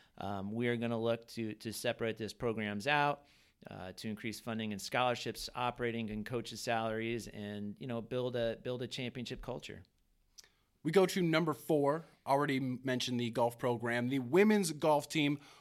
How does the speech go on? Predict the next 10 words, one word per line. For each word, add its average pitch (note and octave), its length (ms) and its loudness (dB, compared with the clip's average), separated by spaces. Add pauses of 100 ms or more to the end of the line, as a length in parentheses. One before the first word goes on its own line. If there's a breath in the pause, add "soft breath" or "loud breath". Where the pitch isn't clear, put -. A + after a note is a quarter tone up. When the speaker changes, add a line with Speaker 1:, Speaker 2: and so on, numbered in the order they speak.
Speaker 2:
wins F#3+ 340 8
the F3 120 2
Big E3+ 280 4
West D3+ 360 2
Championship C#3 640 0
at A2+ 100 -2
Strawberry C3 500 4
Farms D#3 580 4 (340 loud breath)
by C3 260 4
a B2 320 0